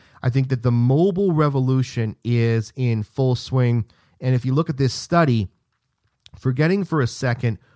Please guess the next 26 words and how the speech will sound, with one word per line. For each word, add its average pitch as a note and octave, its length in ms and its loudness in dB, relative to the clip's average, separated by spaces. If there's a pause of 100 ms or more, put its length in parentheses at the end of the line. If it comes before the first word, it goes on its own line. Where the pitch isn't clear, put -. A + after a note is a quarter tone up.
(100)
what B2 200 -2
the A#2+ 80 -6
study A#2+ 340 -2
is G#2 80 -2
showing B2 680 2 (240)
about G#2+ 220 -4
usage A#2 500 0
of G#2 160 -4
kids A2+ 460 0
and, F#2+ 200 -4 (320)
you - 60 -10
know, G2 240 -4
how A2+ 180 -2
parents A#2 560 -2
use G#2+ 380 -2
media, G#2+ 640 0 (100)
you G2+ 120 -4
know, G2 160 -2
mobile G#2+ 500 -2 (160)
devices G#2 480 -4
to F2+ 100 -10
help A2 280 -4 (400)
put - 180 -4
kids A2 220 -6
to G#2 80 -6
sleep, A2+ 340 -4